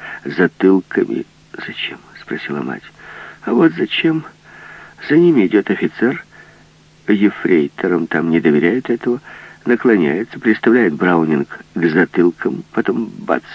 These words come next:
и все». «Ужас», — сказала мать, и лицо ее дрогнуло, как от сдерживаемой тошноты. «Да, ужас, ужас», —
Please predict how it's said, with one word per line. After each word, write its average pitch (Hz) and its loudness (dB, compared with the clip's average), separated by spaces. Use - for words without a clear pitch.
и - 0
все». - -8
«Ужас», — - -10
сказала 78 -4
мать, 92 -4
и - -2
лицо 62 -4
ее 69 2
дрогнуло, 73 -4
как - -6
от 71 -2
сдерживаемой 73 -2
тошноты. - -8
«Да, 190 0
ужас, - -2
ужас», — - -4